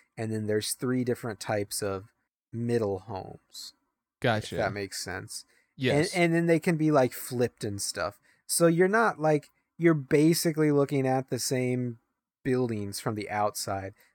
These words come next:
Speaker 1: but they have enough, like, variation in how they, like, a-, and then there's, like, also, like, different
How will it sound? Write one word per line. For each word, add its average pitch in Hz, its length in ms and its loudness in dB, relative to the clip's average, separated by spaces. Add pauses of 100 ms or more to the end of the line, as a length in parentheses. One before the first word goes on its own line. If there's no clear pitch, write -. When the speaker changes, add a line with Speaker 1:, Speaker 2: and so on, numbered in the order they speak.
(140)
Speaker 1:
but 123 160 2
they 127 120 0
have 127 280 4
enough, 113 380 -4
like, 101 300 -4 (460)
variation 113 840 0
in 107 120 -8
how 104 260 -4
they, 98 180 -4
like, 92 380 -6 (420)
a-, 208 200 8
and 214 120 4
then 220 100 2
there's, 208 160 6
like, 190 140 6
also, 180 240 6
like, 143 180 4
different 127 320 0